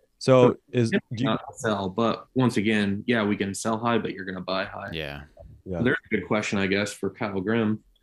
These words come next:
Speaker 2: that what, what would be your advice with this market or, like, the market we're in, in Georgia, um, that's super high? What's the best move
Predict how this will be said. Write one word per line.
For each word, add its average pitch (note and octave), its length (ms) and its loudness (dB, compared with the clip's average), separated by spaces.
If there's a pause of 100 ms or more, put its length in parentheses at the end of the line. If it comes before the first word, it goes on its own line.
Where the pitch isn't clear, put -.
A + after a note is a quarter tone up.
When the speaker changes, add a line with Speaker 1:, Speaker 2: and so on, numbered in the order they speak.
(360)
Speaker 2:
that G2 260 -2
what, A#2 180 4
what A#2 140 4
would F#2+ 160 -2
be G#2+ 80 4
your G2+ 180 4
advice F#2 460 -2
with F#2 140 -4
this G2 240 -2
market F#2+ 440 0
or, G2+ 80 -2
like, F#2 200 -2
the G2 60 -2
market F#2+ 380 -2
we're G2+ 160 -2
in, F#2+ 120 -2
in F#2+ 120 -6
Georgia, F#2+ 480 -4 (1000)
um, G#2 180 -2
that's - 220 -6
super B2 300 2
high? G2+ 420 -2 (460)
What's B2 320 2
the A#2+ 80 4
best G#2+ 360 -2
move G#2 380 2